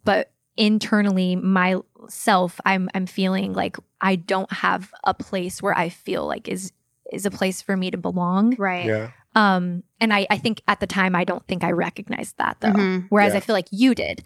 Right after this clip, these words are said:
Speaker 2: Yeah,
Speaker 1: At
Speaker 2: I
Speaker 1: the
Speaker 2: did.
Speaker 1: time, I didn't. And as an adult, I see now, like, how it affected me in other
Speaker 2: Mm-hmm.
Speaker 1: ways. Um,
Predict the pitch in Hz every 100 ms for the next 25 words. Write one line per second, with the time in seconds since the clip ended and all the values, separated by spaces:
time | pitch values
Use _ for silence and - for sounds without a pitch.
0 | - 202 196 180 185 208 208 - 202 202
1 | 190 185 214 - 196 190 190 185 185 180
2 | 196 185 - 185 - 190 175 175 175 180
3 | - _ _ _ _ 196 190 190 190 165
4 | 196 185 185 180 190 196 208 226 247 254
5 | 247 - - - - - 220 202 185 214
6 | 214